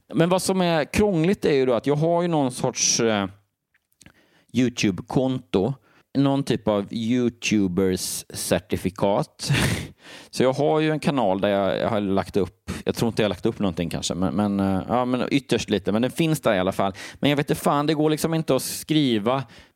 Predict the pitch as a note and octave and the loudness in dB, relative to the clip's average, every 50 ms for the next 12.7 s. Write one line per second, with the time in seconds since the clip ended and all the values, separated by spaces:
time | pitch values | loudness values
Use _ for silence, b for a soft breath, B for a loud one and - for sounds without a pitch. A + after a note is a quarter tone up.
0 | _ _ _ - C#3+ D#3+ D3+ D#3+ D#3+ C#3+ C3 A#2+ B2 A#2+ - A2 F#2+ - - - | _ _ _ 0 2 2 2 2 0 0 0 0 -2 0 0 -2 -2 -2 -4 -2
1 | - A2+ G#2 - - A2+ G#2 - - G#2 G2+ G2 F#2+ G2 A2 G2+ G2+ - A2+ G#2+ | 0 0 0 0 0 0 0 0 0 0 0 0 0 0 -2 -4 -2 -2 0 0
2 | G#2+ A2+ G#2 - G2 - - F#2 - G2+ F#2+ F#2+ G2 A2 B2 A#2+ A2 - - - | 0 0 0 -2 -2 -2 -4 -4 -2 0 0 0 0 0 -2 -2 -4 -6 -8 -14
3 | _ _ _ _ _ _ _ - - - G#2+ A#2 A#2 - - A2+ A#2 A#2 A#2+ A#2+ | _ _ _ _ _ _ _ -16 -8 -2 0 0 0 0 0 0 0 0 0 0
4 | A2+ - C3+ C3+ B2+ B2 - - C#3 D#3+ F#3+ G3 - - F#3+ F3+ B2 G#2+ G2 F#2+ | -2 0 0 0 0 0 0 0 0 0 0 -2 -2 -2 0 0 2 2 0 0
5 | F#2 E2 D#2+ E2+ E2+ - - G#2 F#2+ - - G#2+ G2 F#2 - F#2+ F#2 - - G#2+ | 0 -2 -2 -4 -4 -4 -2 -2 -2 -2 -2 -4 -4 -2 0 -2 -2 -2 -2 -2
6 | A2 A2+ A2+ - - A2+ A2+ G#2 G2+ F#2 - - - G2+ G2 F#2 F2 - - - | -2 -2 -2 -2 -2 -2 0 0 0 -2 -4 -4 -2 0 0 0 -2 -4 -6 -4
7 | - F#2 F#2 F2+ F2+ F2+ F2+ F#2 - _ _ _ _ _ _ _ _ - - G#2 | -2 0 0 0 0 -2 -4 -6 -8 _ _ _ _ _ _ _ _ -2 -2 -2
8 | - - _ _ - G2 G#2+ C3 C3+ B2+ B2 - - - A#2 A#2+ A#2+ A#2+ A2+ G#2 | -2 -4 _ _ 0 2 2 2 2 0 0 -2 -2 0 0 0 0 0 0 0
9 | F#2+ F2 F2 E2+ E2 D2 C#2+ - D#2 D2 - - B B B B B B B B | 0 0 -2 -2 -2 -2 -2 -2 -2 -4 -6 -8 B B B B B B B B
10 | B B B B B B - B2+ B2+ A#2+ A#2+ - - B2 A#2 G#2+ - B2+ A2+ - | B B B B B B 0 2 2 2 0 0 0 0 0 0 0 -2 -2 0
11 | - C#3 C3+ A#2 G#2+ G#2+ - - - B2 - - E3 E3 - A3 F#3+ D#3+ - D3+ | 0 0 2 2 0 -2 -2 -2 -2 0 2 2 2 2 2 0 -2 0 0 0
12 | D#3 D3 C3+ - D#3 D#3 C#3 C3+ B2+ - - B2 G#2+ | 0 -2 -2 0 0 0 2 0 0 0 0 -2 -2